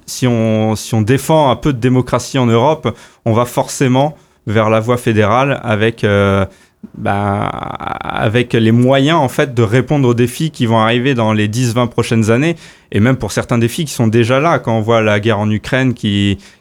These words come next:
qui est aux portes, euh, de l'Union européenne. Oui, il faut peut-être penser, euh, à comment on va, euh, se défendre aussi en Europe. Moi, je suis, je suis convaincu,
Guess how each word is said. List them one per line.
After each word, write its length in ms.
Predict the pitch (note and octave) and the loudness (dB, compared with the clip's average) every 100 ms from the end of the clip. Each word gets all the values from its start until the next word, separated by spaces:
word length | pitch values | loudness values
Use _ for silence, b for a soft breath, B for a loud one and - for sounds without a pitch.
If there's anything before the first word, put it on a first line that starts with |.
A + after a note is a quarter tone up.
| _ | _
qui 160 | A2+ | 0
est 20 | |
aux 140 | G#2 G#2 | 2 2
portes, 320 | - B2+ - | 0 -2 0
euh, 300 | A2 G#2 G2+ | 0 2 0
de 120 | G2 | 0
l'Union 320 | G2 G2+ G#2 | 0 0 0
européenne. 560 | G2+ G2+ F#2+ A#2+ G3+ C3+ - b b b _ - | 0 0 0 2 2 -2 -6 b b b _ -2
Oui, 180 | C#3 D#3+ | 0 2
il 80 | |
faut 160 | A2+ A#2+ | 2 0
peut-être 520 | - C3+ B2+ D3 D3 | 2 0 2 0 -2
penser, 600 | - C3+ C3 - D3+ D#3+ | -2 0 0 0 0 2
euh, 420 | D3+ A#2 A2+ A2 G#2+ | 2 4 4 2 0
à 60 | |
comment 340 | - A#2+ C3 C3 | 0 0 2 2
on 40 | |
va, 280 | A#2 A2+ A2 | 2 2 2
euh, 300 | G#2+ G#2 G2+ b b b b b _ | 2 0 -2 b b b b b _
se 180 | - - | -8 -2
défendre 480 | A2 C3 B2+ D#3 C3 | 2 2 2 0 0
aussi 240 | A#2 - | -2 0
en 80 | C3+ | 2
Europe. 460 | A#2 A2+ A2+ F3+ B2+ G#2+ b b b b b _ | 4 4 2 0 -2 -4 b b b b b _
Moi, 200 | C#3 A2+ | 0 2
je 80 | C3+ | 2
suis, 540 | - B2 A#2+ A#2 A#2 A2+ | 0 2 4 4 2 0
je 160 | G#2+ | 2
suis 340 | A#2 - C3 B2+ | 0 -2 -4 -4
convaincu, 800 | - B2 A#2+ A#2 - F3 E3 | 0 2 2 0 0 0 0